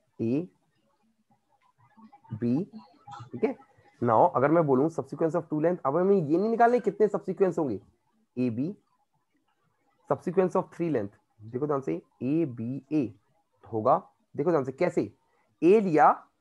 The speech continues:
देखो इधर पे, A लिया, B को छोड़ दिया, B को ले लिया, A ले लिया, आ गया A, B, A कि नहीं आ गया?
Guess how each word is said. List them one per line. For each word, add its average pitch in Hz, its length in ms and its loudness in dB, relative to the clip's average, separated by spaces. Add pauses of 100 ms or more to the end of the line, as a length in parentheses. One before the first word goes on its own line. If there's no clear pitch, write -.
(180)
देखो 151 160 2
इधर 226 140 6
पे, - 280 -4
A 170 120 6
लिया, 175 500 4
B 151 120 -4
को 220 100 2
छोड़ 175 220 2
दिया, 143 440 2 (520)
B 151 180 0
को 226 120 6
ले 202 180 8
लिया, 139 420 4 (140)
A 196 120 6
ले 170 120 2
लिया, 104 280 -8 (140)
आ 139 80 4
गया 175 140 0
A, 185 140 4
B, 185 180 0
A 190 40 -14
कि 196 80 -8
नहीं 196 120 2
आ 196 80 2
गया? 202 280 0